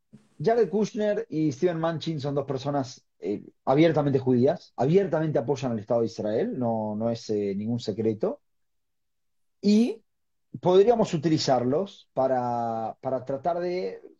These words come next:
formalizar relaciones con, con Arabia Saudita". De hecho, decía Bennett en esta reunión que tuvieron, Bennett decía, "Si, si esto pasara, si nosotros pudiéramos,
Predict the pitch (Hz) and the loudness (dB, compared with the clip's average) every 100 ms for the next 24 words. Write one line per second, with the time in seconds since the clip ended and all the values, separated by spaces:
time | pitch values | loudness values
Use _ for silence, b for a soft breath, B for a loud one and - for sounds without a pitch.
0 | _ - 190 185 190 - 262 320 185 165 | _ -4 -2 -2 -2 -2 -2 -2 -2 -2
1 | 208 208 - 185 175 170 160 156 _ _ | -2 -2 -2 -2 -2 -6 -12 -14 _ _
2 | _ - 160 160 160 160 180 180 170 214 | _ -4 -4 -4 -6 -2 0 0 0 -4
3 | 208 156 143 170 170 165 151 - 160 160 | -2 -2 0 -2 -2 -2 -2 -2 0 0
4 | 170 160 151 _ - 139 147 147 139 143 | 0 -4 -8 _ -10 -8 -4 -2 -2 -2
5 | 139 127 160 180 160 165 175 _ _ _ | -6 -4 -2 0 0 -4 -8 _ _ _
6 | - 143 160 139 127 123 151 135 120 - | -8 -4 -2 -2 -4 -2 0 0 -2 -8
7 | _ _ - - 143 139 131 107 175 226 | _ _ -16 -6 0 0 0 -4 -2 -2
8 | 233 190 156 - 165 131 107 127 123 202 | -2 -4 -4 -2 -2 -2 -4 -6 -2 0
9 | 180 135 143 180 156 123 104 - | 0 0 2 2 2 -2 -6 -12